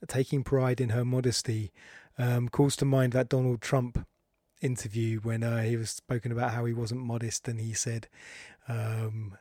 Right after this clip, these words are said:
"I am one of the most modest people I know," <laughs> or something like that, didn't he? "I'm the most modest guy there's ever been."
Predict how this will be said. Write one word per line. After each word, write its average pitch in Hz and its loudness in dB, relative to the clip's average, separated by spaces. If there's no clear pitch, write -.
"I 143 -2
am 170 2
one 143 4
of 120 2
the 120 2
most 123 -2
modest 143 0
people 156 0
I 160 0
know," 165 -2
<laughs> - 6
or 165 10
something 147 8
like 143 2
that, 131 -2
didn't 135 -2
he? 127 0
"I'm 165 0
the 139 0
most 135 0
modest 143 2
guy 135 2
there's 127 2
ever 127 0
been." 139 -2